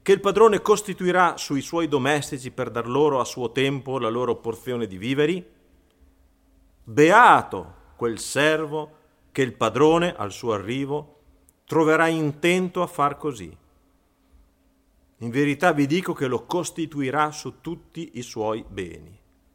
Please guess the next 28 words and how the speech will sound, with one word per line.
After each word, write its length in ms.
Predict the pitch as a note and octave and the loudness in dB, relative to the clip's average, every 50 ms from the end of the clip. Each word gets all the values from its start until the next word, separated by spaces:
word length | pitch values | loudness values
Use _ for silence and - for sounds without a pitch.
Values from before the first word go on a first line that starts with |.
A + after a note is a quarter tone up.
| _ _ | _ _
Ma 580 | _ G2 G2 G#2 A2+ C3 C3 G#2+ F2 - - _ _ _ _ _ _ _ _ _ _ _ _ _ _ _ _ _ _ _ _ _ _ _ _ _ | _ -14 -10 0 4 4 4 4 0 -6 -18 _ _ _ _ _ _ _ _ _ _ _ _ _ _ _ _ _ _ _ _ _ _ _ _ _
se 220 | _ _ - A#2 G#2+ | _ _ -12 -12 -6
quel 160 | - B2+ A#2+ | -6 -6 -4
servo 340 | - - F3+ F#3 E3+ F3 F3+ | 2 6 6 6 6 4 2
dice 260 | D#3 F#3 G#3 - G3 | 0 0 -4 -2 -4
in 60 | F#3 | -4
cuor 200 | D3+ F3 F3 D#3 | -2 -4 -4 -4
suo: 540 | - - F#3+ F3+ D#3 D3 - - - - _ _ _ _ _ | -4 -6 -2 0 0 0 0 -2 -12 -20 _ _ _ _ _
'Il 140 | _ A2 G#2+ | _ -12 -8
mio 160 | A#2 B2 A#2 | -6 -6 -2
padrone 500 | A#2+ B2 A#2 B2 C3+ C#3 C#3 C3+ C3 - | -2 -2 0 2 0 2 2 0 -2 -2
tarda 340 | - B2+ B2+ B2 A#2+ A#2+ B2+ | -2 -2 -2 -2 -2 -6 -8
a 40 | A#2 | -8
venire'", 640 | B2 B2 C3 C#3+ D3 D3 D3 D3 D3+ - - _ _ _ _ _ _ _ _ _ _ _ _ _ _ _ - - _ _ _ _ _ _ _ _ _ | -8 -10 -8 -8 -8 -8 -8 -8 -8 -12 -14 _ _ _ _ _ _ _ _ _ _ _ _ _ _ _ -20 -20 _ _ _ _ _ _ _ _ _
e 260 | C3 C#3+ C#3 - - | -4 -4 -4 -4 -6
comincia 760 | _ - C#3 C3 D3 G#3 A#3 E3 A#2 G2+ - - F#2+ E2+ F2 _ | _ -6 -4 0 0 2 0 0 -2 -6 -10 -12 -14 -14 -16 _
a 120 | - G#2+ | -8 -8
battere 520 | G#2 G#2+ C#3+ E3+ F3+ F3+ - - D#3+ D3 C#3 | 0 2 2 2 2 -2 -4 -4 -2 -2 -2
i 80 | A#2+ | -6
servi 500 | A2 - - C#3+ E3 F3 F3 E3 D3 D3+ | -8 -4 -2 0 0 0 -2 -2 -4 -4
e 60 | D3 C3+ | -4 -4
le 100 | C3 A#2+ | -6 -8
serve, 640 | - - C#3 B2 G#2 F#2 F#2 F2 F2 F#2 - _ _ _ _ _ _ _ _ _ _ _ _ _ _ _ | -6 -6 -4 -4 -4 -6 -8 -12 -14 -16 -16 _ _ _ _ _ _ _ _ _ _ _ _ _ _ _
a 100 | - G2 | -12 -6
mangiare, 760 | G2+ A2 A2 A#2 A2+ G2 B2 C3+ C#3 B2 A2 G2+ F#2 F2 F2 | -4 -4 -4 -4 -2 2 4 4 4 4 4 0 -2 -4 -10
bere 600 | F2 F#2 B2 C#3 D3+ D3 C3+ A#2+ G#2+ G2 F2+ - | -6 0 2 2 4 4 2 0 -2 -4 -8 -8
e 80 | - G#2 | -8 -10
ubriacarsi 960 | G#2 G2 G#2 G2+ G#2 G2 F2+ - A2 A2+ A#2 A#2+ B2 - - - - A2+ G2 | -10 -8 -10 -10 -10 -10 -10 -8 -6 -6 -6 -6 -10 -12 -16 -16 -16 -18 -20